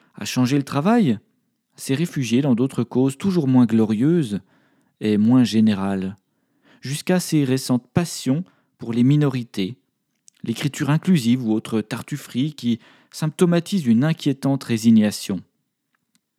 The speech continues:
Le coulement progressif d'une pâte visqueuse dans le moule de l'hybridation. En définitive, le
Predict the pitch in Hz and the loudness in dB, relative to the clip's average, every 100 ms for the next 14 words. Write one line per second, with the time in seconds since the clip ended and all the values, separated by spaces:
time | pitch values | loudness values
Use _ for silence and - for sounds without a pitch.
0 | _ - _ - 120 - - 220 185 143 | _ -20 _ -4 -4 -4 2 4 6 4
1 | 95 - - 151 147 151 160 - 104 101 | 0 -4 -4 -2 -2 -4 -4 -6 -10 -4
2 | 110 120 117 165 127 - 110 156 - - | 0 0 0 -2 -2 -6 -6 -6 -6 -4
3 | 156 123 101 104 104 113 147 135 104 110 | -2 -2 -2 -2 0 0 0 0 0 0
4 | 120 117 113 98 - - 92 - _ _ | 0 -2 -2 -4 -6 -10 -12 -14 _ _
5 | _ _ _ _ _ _ _ _ _ _ | _ _ _ _ _ _ _ _ _ _
6 | - 113 107 - 113 113 170 156 - _ | -4 -2 -2 0 2 2 0 -4 -6 _
7 | _ _ _ _ 104 104 98 87 | _ _ _ _ -4 0 0 -2